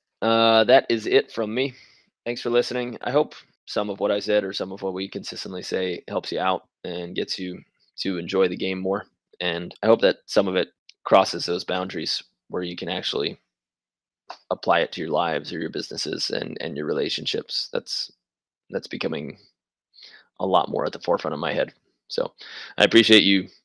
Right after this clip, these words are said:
sticking around, and I hope you can apply this stuff, like I said, to your games, to your lives, and wherever it's important for you. All right, June first, sign up deadline for the Attacking Masterclass. But if you get in there now, you still get three weeks of really focused setting work.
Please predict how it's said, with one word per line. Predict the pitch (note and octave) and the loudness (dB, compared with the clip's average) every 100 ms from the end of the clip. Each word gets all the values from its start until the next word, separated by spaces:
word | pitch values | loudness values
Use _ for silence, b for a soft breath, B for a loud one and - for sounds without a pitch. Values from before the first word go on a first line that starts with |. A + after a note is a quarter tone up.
| _ | _
sticking | - G#2+ G#2 | 2 4 4
around, | G2 A2+ A#2+ - - | 4 4 2 -8 -4
and | F2 F2 F2+ | -2 0 0
I | |
hope | G2+ F#2+ | 0 -2
you | E2+ | -4
can | F#2 | -6
apply | G2 F#2 | 0 2
this | F#2 - | 2 0
stuff, | - - | -2 0
like | - | -2
I | - | 0
said, | G#2 - | 0 0
to | - - - _ | -6 -8 -8 _
your | - - | -14 -4
games, | F#2+ G2 G2+ - - | -2 -2 -4 -8 -8
to | E2+ | -4
your | F2+ | 2
lives, | F#2 F#2+ - - - | 2 2 -2 -6 -6
and | - - - - - | -6 -4 -6 -10 -8
wherever | - F#2 F2 | -2 -2 0
it's | F#2+ - | -4 -4
important | - F#2 - - _ | -6 -6 -6 -14 _
for | - | -6
you. | A2+ A2 _ _ - | -6 -6 _ _ 4
All | G#2+ | 8
right, | C3+ - _ _ _ _ - | 8 4 _ _ _ _ -6
June | A#2 C3 | -2 -2
first, | B2+ C3+ - - _ _ _ _ | 4 4 4 -6 _ _ _ _
sign | - A2 | 2 4
up | G2+ | 6
deadline | A2+ G#2+ A2 A2 G#2 | 6 6 4 2 -8
for | - G#2+ G#2+ | -4 0 2
the | G#2+ G#2+ G#2 G2 | 0 -4 -4 -2
Attacking | - G2 F#2+ G2 - G2+ | 0 0 0 -2 -2 -4
Masterclass. | G2+ G2+ G#2+ - G#2+ G#2 - | -2 -4 -4 0 2 0 -2
But | G2 | -4
if | G2 | -4
you | G2+ G2 G2 F#2+ | -4 -4 -4 -2
get | G2 | -2
in | G2 G2 | -2 -4
there | F#2+ | -4
now, | F#2+ G2 G2+ F2+ | -2 0 0 -2
you | F2 | -4
still | - - G2 F#2+ | -8 -4 -4 -2
get | F#2+ - | -4 -4
three | - - G2+ | -8 -6 -4
weeks | F#2 G2 F#2 | -2 -2 -4
of | F2+ - | -8 -8
really | F2+ G2 F#2 F#2 | -2 -2 0 -4
focused | - - F#2 F2+ - - - - | -8 -4 -2 -2 -4 -8 -8 -12
setting | - G2+ F#2+ F#2+ | -2 0 0 -2
work. | G2 G2 | -4 -6